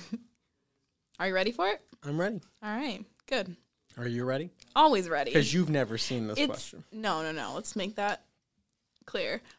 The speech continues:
Speaker 1: Um, it's
Speaker 2: Still tied.
Speaker 1: it's still two two, right?
Speaker 2: Two two.
Speaker 1: All right. Let's see it.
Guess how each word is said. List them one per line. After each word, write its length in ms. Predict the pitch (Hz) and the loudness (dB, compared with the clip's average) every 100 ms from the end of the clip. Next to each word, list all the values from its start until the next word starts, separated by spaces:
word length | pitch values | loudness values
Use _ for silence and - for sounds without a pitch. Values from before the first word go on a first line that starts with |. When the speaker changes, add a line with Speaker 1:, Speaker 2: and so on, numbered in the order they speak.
| _ | _
Speaker 1:
Um, 280 | 202 202 196 | 4 6 6
it's 440 | 220 - - - - | 0 -4 -10 -16 -20
Speaker 2:
Still 240 | - 190 | -4 -2
tied. 320 | 196 208 254 | 2 0 2
Speaker 1:
it's 120 | 220 - | 2 2
still 340 | - - 247 | -2 4 4
two 180 | 247 262 | 4 2
two, 200 | 247 320 | 2 2
right? 200 | 156 208 | 2 0
Speaker 2:
Two 120 | 311 | 0
two. 220 | 185 262 214 - | -2 -4 -8 -10
Speaker 1:
All 80 | 185 | -4
right. 260 | 185 269 247 - _ _ _ - | 0 2 0 -8 _ _ _ -12
Let's 180 | 185 - | -6 -2
see 160 | 269 | 0
it. 100 | 294 | -2